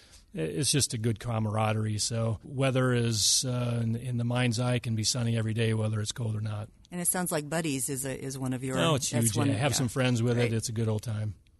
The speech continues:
Speaker 2: So the first outdoor winter exercise we often get is unplanned.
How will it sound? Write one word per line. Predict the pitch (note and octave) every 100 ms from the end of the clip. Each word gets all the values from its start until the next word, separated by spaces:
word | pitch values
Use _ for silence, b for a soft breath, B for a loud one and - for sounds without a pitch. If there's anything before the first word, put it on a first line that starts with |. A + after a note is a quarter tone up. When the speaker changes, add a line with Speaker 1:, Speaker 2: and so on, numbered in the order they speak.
| _ B B B B
Speaker 2:
So | G#3
the | G#3
first | - D4+ F#4+
outdoor | D#4+ B3+ G3+ F#3+
winter | F3 F#3 E3+
exercise | E3 - F3 E3 D#3 D3+
we | D#3
often | D3+ F3+ D#3
get | D#3
is | D#3
unplanned. | C#3+ C#3+ C#3+ C#3 D3 G3 C#4